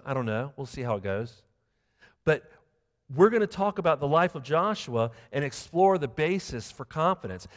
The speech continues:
My first heading here is our confidence originates with God.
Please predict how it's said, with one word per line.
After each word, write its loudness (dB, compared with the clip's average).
My 4
first 2
heading 4
here 0
is -2
our 6
confidence 0
originates 2
with -6
God. 2